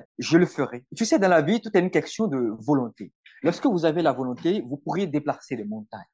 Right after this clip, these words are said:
Il a cru en moi et j'en suis vraiment reconnaissant. Je suis très reconnaissant pour lui. Il a cru en moi et nous avons organisé en l'espace de trois mois la première édition de, du festival.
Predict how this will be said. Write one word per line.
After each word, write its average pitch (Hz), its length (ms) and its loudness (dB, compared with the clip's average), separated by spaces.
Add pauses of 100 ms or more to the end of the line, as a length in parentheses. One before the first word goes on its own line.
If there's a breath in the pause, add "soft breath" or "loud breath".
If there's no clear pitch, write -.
(120)
Il 214 140 6
a 202 80 6
cru 190 280 2
en 127 120 6
moi 110 420 -6
et 120 100 -4
j'en 139 200 2
suis - 140 -10
vraiment 151 260 2
reconnaissant. 120 520 -6
Je 127 60 -6
suis - 160 -12
très 175 160 0
reconnaissant 165 500 -2
pour 180 120 -4
lui. 170 100 -6 (640)
Il 175 80 4
a 220 80 4
cru - 260 2
en 143 120 6
moi 139 340 0 (400 loud breath)
et 139 80 4
nous 143 180 4
avons 156 180 6
organisé 139 600 2
en 131 60 0
l'espace 127 580 -6
de 110 80 -10 (400)
trois 220 240 2
mois 117 380 -6 (140)
la 135 180 4
première 160 440 2
édition 127 440 -4
de, 104 260 -4
du 101 140 -10
festival. 90 640 -10